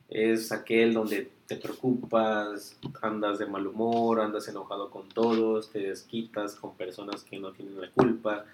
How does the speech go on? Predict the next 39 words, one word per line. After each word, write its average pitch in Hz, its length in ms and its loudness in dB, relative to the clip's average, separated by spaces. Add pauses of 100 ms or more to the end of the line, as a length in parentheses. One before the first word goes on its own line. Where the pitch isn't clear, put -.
(440)
y 113 100 -2
entonces 113 720 0 (680)
verdaderamente 120 760 2
te 123 140 -2
frustras 127 480 0
por 113 260 -4
cosas 117 280 -4
que 110 80 -8
no 101 140 -6
tienen 107 280 -6
sentido 98 520 -4
aún, 98 240 -4 (320)
por 101 140 -6
cosas 107 240 -2
que 107 100 -4
aún 104 120 -4
no 98 80 -4
han 95 100 -8
pasado, 127 580 2 (800)
o 107 160 -2
peor 107 220 4
aún, 113 240 6
cosas 113 280 -2
que 104 120 -4
ya 101 160 -4
pasaron 120 380 -2
y 98 200 -4 (160)
ya 101 240 -4
no 104 120 -4
puedes 107 260 -2
hacer 98 240 -10
nada. 98 320 -6 (540)
Entonces 107 420 -4
preocúpate 110 540 0
por 104 200 -2
lo 98 140 0
que 98 140 -4
viene, 117 440 0 (720)
preocúpate 107 580 0